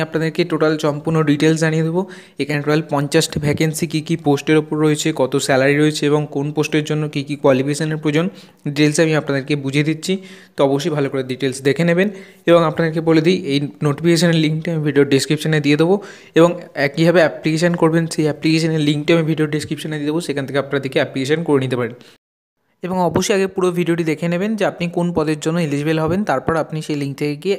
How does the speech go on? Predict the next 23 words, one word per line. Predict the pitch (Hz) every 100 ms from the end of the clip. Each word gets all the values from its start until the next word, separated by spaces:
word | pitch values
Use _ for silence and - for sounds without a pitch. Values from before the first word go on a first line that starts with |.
| -
অ্যাপ্লিকেশন | 143 151 147 180 185
করবেন। | 143 127 131
এবং | 135 143
তারপরে | 147 151 175 190
যদি | 190
কোনো | 185 185 180
প্রবলেম | 143 170 190
হয়ে | 190 185
থাকে, | 180 185 - - -
অবশ্যই | 147 175 196
আমার | 180 175
দেওয়া | 175 156
Instagram | 147 147 175 175
আইডিতে | 170 170 165 151
যোগাযোগ | 143 160
করুন | 165 165 156
আমার | 151
সাথে | 151 147
সরাসরি, | - 131 156 175
আমি | 156 139
আপনাকে | 139 143 180
হেল্প | 127 -
করে | 120